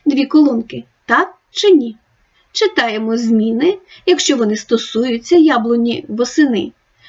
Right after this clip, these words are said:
то відмічаємо галочкою. Отож, чи з'являється цвіт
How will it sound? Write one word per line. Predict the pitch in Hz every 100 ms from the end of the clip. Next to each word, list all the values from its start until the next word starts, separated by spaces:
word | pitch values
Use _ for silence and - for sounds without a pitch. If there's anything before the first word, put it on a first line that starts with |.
| - - -
то | 440
відмічаємо | 571 294 220 190 226 320 262
галочкою. | 220 226 247 - - 123 247 - _ _ _ _ _ _ _ _ -
Отож, | 302 285 294 - - _ _ _ - - - _ _ _ _
чи | - 415 403 -
з'являється | 320 339 381 339 294 285 294 294
цвіт | - 427 359 - -